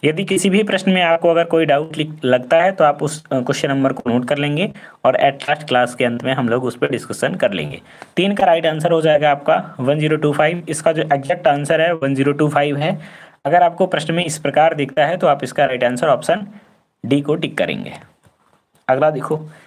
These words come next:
वायुमंडल में सबसे अधिक गैस, सबसे अधिक किस गैस की मात्रा है? प्रश्न संख्या चार।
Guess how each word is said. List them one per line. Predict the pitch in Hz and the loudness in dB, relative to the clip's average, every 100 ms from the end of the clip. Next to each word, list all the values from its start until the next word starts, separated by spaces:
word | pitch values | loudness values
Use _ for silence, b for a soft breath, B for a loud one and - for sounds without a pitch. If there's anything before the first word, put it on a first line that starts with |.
| B B - | B B -4
वायुमंडल | 131 190 220 202 190 | -2 0 0 2 2
में | 180 196 | 2 0
सबसे | 202 - - 196 | -2 -4 0 2
अधिक | 165 165 170 | 2 2 0
गैस, | 151 165 - - - _ _ _ _ b b b - | 0 2 0 -4 -8 _ _ _ _ b b b -6
सबसे | - 170 - | -2 0 2
अधिक | 196 185 196 - _ - | 0 0 -8 -14 _ -2
किस | 202 180 | -2 0
गैस | 147 151 156 | 0 0 -2
की | 196 | -2
मात्रा | 180 123 - 131 | 0 0 2 2
है? | 123 135 101 - _ _ _ _ _ _ _ _ _ _ B B B _ | 2 0 -2 -16 _ _ _ _ _ _ _ _ _ _ B B B _
प्रश्न | - 160 185 | 0 0 2
संख्या | 170 160 170 | 0 0 0
चार। | 160 123 87 - | 0 0 0 -4